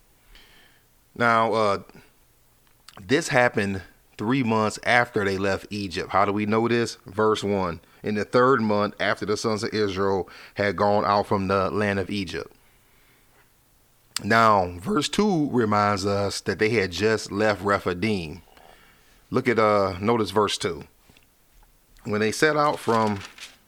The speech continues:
Rephidim, they came to the wilderness of Sinai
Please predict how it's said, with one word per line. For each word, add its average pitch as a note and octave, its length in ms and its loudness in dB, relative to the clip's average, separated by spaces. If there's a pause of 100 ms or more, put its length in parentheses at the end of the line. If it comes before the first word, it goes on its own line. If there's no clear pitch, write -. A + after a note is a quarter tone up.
(1400)
Rephidim, G#2 800 -2 (540)
they G#2+ 140 -6
came B2+ 260 0
to - 100 -2
the A2+ 80 2
wilderness G#2+ 580 0
of G2 200 -2
Sinai F#2 600 -2